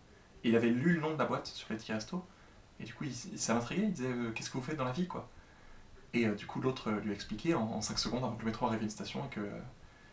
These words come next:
et que le gars s'en aille, quoi. Mais c'est, je pense que je m'en souviendrai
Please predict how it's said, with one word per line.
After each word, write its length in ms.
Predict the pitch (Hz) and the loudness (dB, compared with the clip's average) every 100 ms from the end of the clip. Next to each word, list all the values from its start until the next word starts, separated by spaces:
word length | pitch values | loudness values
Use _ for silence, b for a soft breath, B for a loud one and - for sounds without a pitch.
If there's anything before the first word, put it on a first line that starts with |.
| b - | b -14
et 80 | - | -10
que 80 | - | -4
le 80 | 113 | -2
gars 80 | 113 | -2
s'en 160 | 107 | -2
aille, 140 | 107 - | -4 -6
quoi. 160 | - - - | -12 -10 -6
Mais 80 | 110 | -4
c'est, 180 | - - - b b b b b - - - - - _ - - - _ - - - - | -6 -10 -20 b b b b b -20 -20 -20 -20 -20 _ -20 -20 -20 _ -20 -20 -14 -6
je 140 | - | -4
pense 260 | - 156 - | 0 0 0
que 240 | - 117 | 0 0
je 120 | 113 120 | 0 -2
m'en 60 | |
souviendrai 480 | 113 - 113 117 123 | -2 -2 -2 0 -2